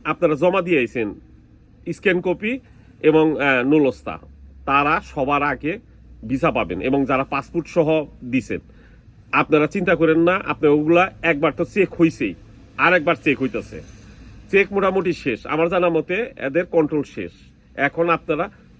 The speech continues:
সিরিয়ালভাবে, এই যে পাসপোর্ট ফেরত দেওয়ার পরে সিরিয়ালভাবে আপনারা প্রতিদিন ভালো পরিমাণ, এখন দুইশো প্রতিদিন, তিনশো হইতে পারে, সর্বোচ্চ তিনশো হইতে পারে, এরকম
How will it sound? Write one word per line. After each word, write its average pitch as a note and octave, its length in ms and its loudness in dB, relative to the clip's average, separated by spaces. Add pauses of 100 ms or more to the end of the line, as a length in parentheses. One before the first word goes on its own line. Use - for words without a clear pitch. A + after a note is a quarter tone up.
সিরিয়ালভাবে, F3 720 2
এই C3+ 120 -4
যে D#3 140 -2
পাসপোর্ট D#3 320 -8
ফেরত F#3 260 -2
দেওয়ার F3 200 2
পরে C3+ 140 -2 (100)
সিরিয়ালভাবে D3+ 560 0
আপনারা C3+ 300 -6
প্রতিদিন D#3+ 340 -4 (420)
ভালো E3 320 2
পরিমাণ, B2 240 2 (100)
এখন C#3+ 120 -2 (120)
দুইশো D#3+ 340 0
প্রতিদিন, D3 340 0 (120)
তিনশো D#3 340 0
হইতে C#3 220 -2
পারে, A2 160 -4 (480)
সর্বোচ্চ E3+ 380 2 (200)
তিনশো D#3+ 300 -2
হইতে D3 200 0
পারে, A2 120 -2 (380)
এরকম F3+ 280 2